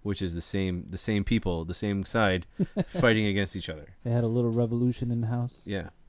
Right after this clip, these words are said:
Speaker 1: So.
Speaker 2: Yeah.
Speaker 1: Oh, are you? Oh, so are you talking about this? Here, this is what you're talking about.
Speaker 2: Probably.
Speaker 1: So here, Hitler described the war the greatest of all experiences and was praised by his commanding officers for his bravery.
Speaker 2: Yeah.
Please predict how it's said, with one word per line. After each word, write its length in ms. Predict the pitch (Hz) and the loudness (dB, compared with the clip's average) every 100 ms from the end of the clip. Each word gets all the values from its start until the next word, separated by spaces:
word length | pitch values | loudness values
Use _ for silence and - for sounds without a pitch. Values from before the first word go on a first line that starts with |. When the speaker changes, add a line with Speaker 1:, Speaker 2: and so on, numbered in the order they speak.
| - - - - - | -20 -20 -20 -20 -14
Speaker 1:
So. 300 | - 71 - - - - - - - - 107 | -12 -12 -16 -20 -20 -20 -20 -20 -20 -16 0
Speaker 2:
Yeah. 60 | |
Speaker 1:
Oh, 120 | 131 127 | 6 8
are 100 | 117 | 8
you? 120 | 123 | 6
Oh, 160 | 120 107 | 4 2
so 300 | - 104 101 | 4 4 4
are 120 | 104 | 4
you 140 | 104 104 | 4 4
talking 160 | 117 | 4
about 160 | 98 90 | 4 4
this? 280 | 98 87 - | 4 2 0
Here, 160 | 95 | 0
this 180 | 87 90 | 2 0
is 40 | 92 | -2
what 120 | 85 | -2
you're 80 | 80 | -2
talking 280 | 87 80 85 | -4 -4 -4
about. 220 | 78 73 - - - - | -6 -8 -14 -20 -14 4
Speaker 2:
Probably. 500 | 135 110 104 104 104 | 4 4 -2 -4 -2
Speaker 1:
So 200 | 110 98 | 0 0
here, 260 | 98 90 - - - - | 2 0 -2 -14 -20 -4
Hitler 300 | 123 131 120 | 0 2 2
described 440 | 113 117 110 101 | 2 2 4 2
the 60 | 92 | 0
war 480 | 87 98 101 101 - - | 0 2 2 0 -4 -8
the 120 | 90 | -6
greatest 380 | 90 101 101 - | 0 2 2 0
of 100 | 87 | -2
all 140 | 92 | 0
experiences 680 | 92 - 90 90 85 90 85 | -2 -2 -2 -2 -2 -6 -6
and 160 | 90 | -6
was 120 | 87 - | -6 -6
praised 340 | - 92 85 | -2 -2 0
by 80 | 90 | -2
his 140 | 85 | -4
commanding 360 | - 90 90 85 | -6 -4 -4 -4
officers 440 | 87 87 - 87 | -6 -6 -6 -8
for 140 | - 80 | -4 -4
his 80 | - | -4
bravery. 500 | 98 95 82 78 - _ - | -4 -2 -4 -8 -18 _ -10
Speaker 2:
Yeah. 240 | 123 104 | -8 -8